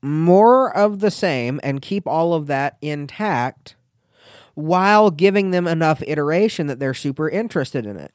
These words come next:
And the fuse ability is going to fundamentally switch up, is going to fundamentally change the moment-to-moment gameplay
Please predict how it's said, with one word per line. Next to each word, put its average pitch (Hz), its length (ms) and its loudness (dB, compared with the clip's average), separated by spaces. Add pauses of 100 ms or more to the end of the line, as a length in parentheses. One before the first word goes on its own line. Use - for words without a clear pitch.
(120)
And 175 200 -2
the 170 60 0
fuse 277 520 -2
ability 123 840 -4 (440)
is 185 240 0
going 196 600 0
to 156 920 -2 (800)
fundamentally 214 1120 -2
switch 185 600 -4
up, 117 340 -2
is 147 120 -6
going 175 260 -2
to 170 140 -4
fundamentally 202 800 -4
change 113 840 -8 (480)
the 170 240 -4
moment-to-moment 180 1300 -2
gameplay 139 880 -4